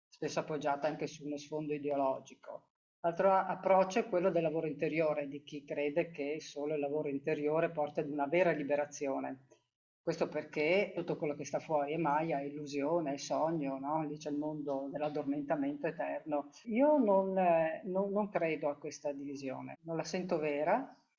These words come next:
anche perché tra l'altro nessuno dei due approcci ha mai portato ad una vera soluzione, eh. Ci sono anche posizioni che si sono anche scontrate duramente in alcune situazioni.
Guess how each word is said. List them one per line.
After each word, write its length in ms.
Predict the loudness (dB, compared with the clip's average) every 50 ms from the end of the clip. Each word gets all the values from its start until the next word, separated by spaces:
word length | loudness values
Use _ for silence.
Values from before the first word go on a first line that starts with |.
| _ _ _ _ _ _ _ _ _ _ _ _ _
anche 280 | 4 4 4 4 4 2
perché 260 | 0 0 0 2 2
tra 160 | 4 6 8
l'altro 220 | 8 8 6 4 0
nessuno 360 | -2 -2 0 0 0 2 2
dei 140 | 2 0 0
due 160 | 2 0 0
approcci 420 | 0 0 0 0 0 0 0 -2
ha 40 | 0
mai 180 | 0 0 0 0
portato 880 | -2 -4 -8 -4 0 2 2 2 2 0 -2 0 0 0 0 -2 -6 -12 _ _ _ _ _ _ _ _ _ _ _ _ _ _ -6
ad 140 | -4 -4 -2
una 180 | 0 0 0 2
vera 200 | 2 2 2 0
soluzione, 640 | 0 -2 -4 -4 -2 0 2 4 4 4 4 4 4
eh. 60 | 2
Ci 120 | 2 -2 -4
sono 300 | -2 0 2 4 6 6
anche 680 | 6 4 2 2 2 2 4 4 4 2 0 -4 -6 0
posizioni 560 | 0 2 4 4 2 4 6 8 8 8 8
che 100 | 8 6
si 100 | 4 2
sono 200 | 4 4 6 8
anche 300 | 8 8 6 6 4 2 2
scontrate 540 | 0 -2 -2 0 2 4 2 4 6 4
duramente 460 | 6 6 6 4 6 6 4 4 4 4
in 60 | 4
alcune 560 | 4 2 2 0 2 4 4 6 4 4 2
situazioni. 960 | -2 -6 -6 -4 -2 -4 -2 0 2 2 4 4 4 2 2 0 -2 -4 -10